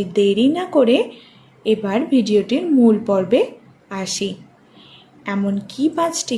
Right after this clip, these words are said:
কাজ যেগুলো করলে আপনারা কোটিপতি হবেন? প্রথম যে কথাটা আমি বলবো সেটি হলো নিজের ভেতরের শক্তি চিনুন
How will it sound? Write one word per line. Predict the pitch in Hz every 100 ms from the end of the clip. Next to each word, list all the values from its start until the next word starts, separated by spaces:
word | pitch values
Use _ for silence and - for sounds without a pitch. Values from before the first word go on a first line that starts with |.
| 233
কাজ | 214 196 240 262
যেগুলো | 226 202 196 190 -
করলে | 202 196 196 269 508 - _ _ 202
আপনারা | 196 196 185 190 247 -
কোটিপতি | - 240 226 214 185 202
হবেন? | 202 202 196 196 - - _ - - - _
প্রথম | 240 233 240 320 392 453
যে | 370 359
কথাটা | 240 233 226 208
আমি | 196 202 196
বলবো | 190 196 190 196 226 403
সেটি | - 220 214 208
হলো | 190 196 269 480 - _ _ _ _ _ _ _ _ _ _ _ _ _ _ _ _ _ _ _ _ _ _ _ _ _ -
নিজের | 220 220 208 226 220
ভেতরের | - 214 196 - 262 226 233 392 - - _ -
শক্তি | - 214 214 - 277
চিনুন | 285 226 196 190